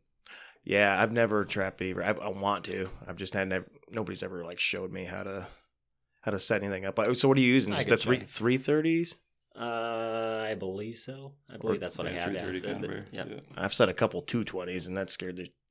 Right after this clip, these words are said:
Speaker 1: crap right out of me. So.
Speaker 2: Yeah, you wanna set the big ones for beavers, and, um, they're not hard to trap once you figure out where they are. The,
Speaker 1: Mm-hmm.
Speaker 2: half the battle is just locating them. But, um, and I'm no expert on it, but, uh, it's just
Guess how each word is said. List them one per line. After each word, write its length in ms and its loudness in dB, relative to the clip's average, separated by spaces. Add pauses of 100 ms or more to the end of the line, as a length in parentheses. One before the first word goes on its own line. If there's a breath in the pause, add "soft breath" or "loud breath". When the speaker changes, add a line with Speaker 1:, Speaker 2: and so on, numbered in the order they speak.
Speaker 1:
crap 280 -4
right 140 0
out 140 -2
of 60 -6
me. 200 -4
So. 160 -2
Speaker 2:
Yeah, 240 4
you 160 4
wanna 200 4
set 240 -2
the 80 -4
big 280 0
ones 200 -4
for 140 -8
beavers, 600 -4
and, 320 -6
um, 440 -2 (240)
they're 100 2
not 240 0
hard 240 0
to 80 -2
trap 320 0
once 160 -6
you 40 -8
figure 280 -2
out 220 0
where 160 0
they 180 0
are. 240 -4 (240)
The, 60 -6
Speaker 1:
Mm-hmm. 480 -4
Speaker 2:
half 180 0
the 80 -4
battle 280 0
is 100 -6
just 200 -8
locating 520 -6
them. 160 -14 (760 soft breath)
But, 360 -6
um, 500 0 (540)
and 240 -2
I'm 120 -2
no 200 -2
expert 360 -2
on 200 -6
it, 100 -14
but, 220 -12 (100)
uh, 60 -12 (480)
it's 220 -10
just 200 -12